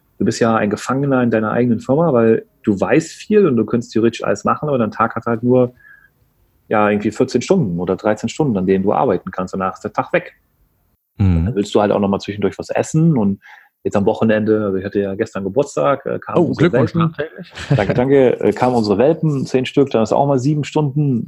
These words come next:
Speaker 2: Oh Gott.
Speaker 1: äh, sind mal weg, mit Welpengeburt. Willst du ja auch nicht verpassen. Bist du auch
Speaker 2: Mhm.
Speaker 1: dabei, ist der ganze Sonntag weg.
Speaker 2: Mhm.
Speaker 1: Ähm, und, äh, wenn dann das Team nicht arbeitet, äh, weil du vergessen hast, irgendwas zu liefern, äh, dann ist das,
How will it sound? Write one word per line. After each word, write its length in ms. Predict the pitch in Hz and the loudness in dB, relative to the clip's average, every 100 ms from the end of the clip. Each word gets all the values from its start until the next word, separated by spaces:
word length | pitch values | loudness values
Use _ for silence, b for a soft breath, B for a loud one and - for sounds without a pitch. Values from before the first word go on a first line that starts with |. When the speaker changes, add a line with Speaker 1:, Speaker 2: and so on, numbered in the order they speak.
| - | -8
Speaker 2:
Oh 80 | - | -4
Gott. 200 | 127 135 | -2 0
Speaker 1:
äh, 40 | |
sind 160 | 135 135 | 0 2
mal 160 | 123 | 2
weg, 220 | 135 139 - | 2 0 -4
mit 140 | 104 | 0
Welpengeburt. 680 | 117 147 156 151 165 127 - B B B _ | 2 0 -4 0 2 2 0 B B B _
Willst 240 | 127 - | 0 0
du 40 | 113 | -2
ja 60 | 113 | 0
auch 80 | |
nicht 120 | 160 - | -2 -4
verpassen. 520 | - 165 - 104 85 - | -6 -6 -4 -6 -6 -12
Bist 160 | - | -4
du 60 | 120 | 0
auch 100 | 95 | 0
Speaker 2:
Mhm. 60 | 92 | 0
Speaker 1:
dabei, 300 | 160 156 113 | 0 2 2
ist 160 | - | 2
der 60 | 120 | 0
ganze 240 | 120 127 | 0 0
Sonntag 380 | 113 131 160 - | 0 0 -4 -4
weg. 160 | 170 - B B B | -8 -8 B B B
Speaker 2:
Mhm. 420 | 90 87 87 131 123 | 0 2 0 -2 -2
Speaker 1:
Ähm, 300 | 117 117 - | 0 0 0
und, 320 | 117 120 - | -2 -4 -6
äh, 180 | 117 113 110 | -6 -6 -2
wenn 160 | 117 117 | 0 2
dann 120 | 107 | 2
das 140 | 104 | -2
Team 200 | - 302 | 0 2
nicht 180 | 135 - | 2 0
arbeitet, 540 | 131 95 - 95 - _ _ _ _ _ | 0 0 0 -4 -6 _ _ _ _ _
äh, 160 | - | -2
weil 140 | 113 110 | 0 0
du 160 | 110 | 0
vergessen 420 | 110 113 135 - 120 | -2 0 0 0 -4
hast, 160 | 120 | -2
irgendwas 420 | - 117 117 - - | -2 -2 -4 -8 -2
zu 120 | 113 | 0
liefern, 540 | 139 143 101 101 104 | 0 0 -2 -2 -4
äh, 200 | - 107 104 | -6 -6 -4
dann 160 | 101 | -4
ist 180 | - - | -4 -4
das, 320 | 107 - - | -4 -6 -16